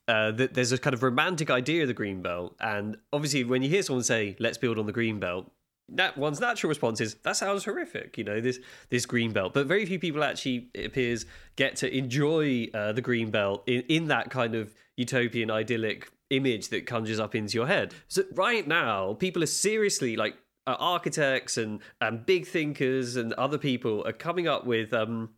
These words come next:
proposals to say, "Look, we need to build in these places," right?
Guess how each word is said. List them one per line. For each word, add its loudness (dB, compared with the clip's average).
proposals 0
to -2
say, 2
"Look, 2
we -2
need -2
to -4
build 0
in 0
these -2
places," -6
right? -2